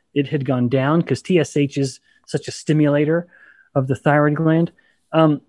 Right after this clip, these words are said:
the role that insulin plays in promoting, um, a th-, thyroid, um, tumor or a node,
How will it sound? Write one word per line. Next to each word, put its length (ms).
the 220
role 640
that 220
insulin 640
plays 540
in 120
promoting, 640
um, 360
a 100
th-, 100
thyroid, 680
um, 340
tumor 420
or 240
a 120
node, 440